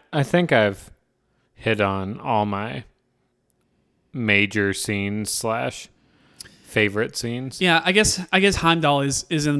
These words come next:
Speaker 2: movie as well. Uh, he's, he's really a small character in this one, but he, basically he plays the role of,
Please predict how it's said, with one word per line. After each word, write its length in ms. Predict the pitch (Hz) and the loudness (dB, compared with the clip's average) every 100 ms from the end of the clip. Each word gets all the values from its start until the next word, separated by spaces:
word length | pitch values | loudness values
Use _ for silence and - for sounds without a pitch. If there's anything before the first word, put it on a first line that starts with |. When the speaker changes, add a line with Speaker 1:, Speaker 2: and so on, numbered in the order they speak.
| 139 | 0
Speaker 2:
movie 160 | 139 | -2
as 120 | 131 | -4
well. 440 | 131 135 139 135 127 | 2 4 4 2 0
Uh, 80 | 156 - | -8 -2
he's, 320 | 160 190 - | 0 2 0
he's 240 | - 185 | 0 0
really 460 | 123 131 131 131 131 - | 0 0 0 0 -2 -6
a 100 | - | -4
small 300 | - 135 120 | -2 0 -2
character 380 | - 127 120 127 | -2 -4 -2 -4
in 100 | 123 | -4
this 140 | 123 | -4
one, 280 | 131 127 127 - - - _ | -2 -2 -4 -6 -20 -20 _
but 420 | 147 135 131 - _ - | -2 0 -2 -6 _ -10
he, 340 | 147 170 170 160 | 2 2 2 2
basically 340 | 190 202 190 | 2 4 2
he 100 | 156 | 2
plays 240 | 151 147 135 | 4 4 4
the 80 | |
role 280 | 143 135 135 | 4 4 4
of, 160 | 127 127 | 2 -2